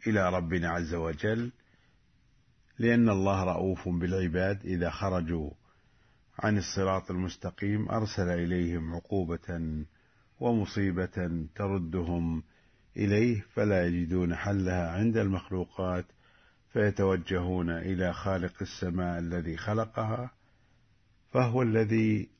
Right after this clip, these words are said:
خلق النعم والمصائب، وهو وحده الذي يزيدها أو ينقصها أو ي-، أو يرفعها. ذلكم الله ربكم لا إله إلا هو خالق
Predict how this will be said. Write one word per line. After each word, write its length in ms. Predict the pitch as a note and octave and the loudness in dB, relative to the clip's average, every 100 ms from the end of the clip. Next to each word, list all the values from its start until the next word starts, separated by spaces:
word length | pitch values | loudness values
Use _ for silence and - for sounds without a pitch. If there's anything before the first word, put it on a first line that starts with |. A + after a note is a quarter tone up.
| - | -18
خلق 480 | - A#2 A#2 G#2+ G#2 | -2 2 2 2 2
النعم 500 | G2 G#2 G2+ F2+ E2 | 2 2 2 0 0
والمصائب، 720 | F#2 G#2 G#2 - A2 G#2+ A2 - _ _ _ _ _ - | 2 2 0 0 0 2 0 -4 _ _ _ _ _ 2
وهو 400 | B2 C#3 C#3 C3 | 4 4 4 4
وحده 500 | C3 A2 A#2 A2 G#2+ G#2+ | 2 2 2 2 -4 0
الذي 400 | A2 G#2 G2 F#2 | 2 4 4 2
يزيدها 840 | F2+ F#2 G2+ F#2+ F#2+ G2 F#2 F2+ _ _ _ _ _ _ - | 2 2 0 0 0 0 -2 -4 _ _ _ _ _ _ 0
أو 160 | G#2+ | 2
ينقصها 720 | G2 F#2 - G#2 - F#2 F#2+ F#2+ | 4 2 -2 -6 -4 -2 -2 -2
أو 400 | - D3 D3+ C#3 | 0 2 2 4
ي-، 280 | C3+ B2+ - | 2 0 -4
أو 420 | - - A#2 A#2 | -14 -6 2 4
يرفعها. 720 | A2+ G2 E2+ G2 F2+ E2+ E2+ D2+ _ _ _ _ _ _ - | 4 2 0 -2 0 -4 -6 -10 _ _ _ _ _ _ 0
ذلكم 480 | A2+ G#2+ G2 - G2 | 4 4 2 -2 -2
الله 280 | F#2 F#2 F#2 | 0 0 0
ربكم 600 | F2+ F2+ G#2+ - A2+ F#2+ | -2 -2 -4 -2 -2 0
لا 160 | G2 | 2
إله 480 | G2 F#2+ F#2 F#2 F2+ | 0 2 0 0 0
إلا 280 | F2+ F#2 F2+ | 0 0 0
هو 180 | F2+ E2+ | -2 -4
خالق 340 | - F#2+ F2+ | -4 -4 -4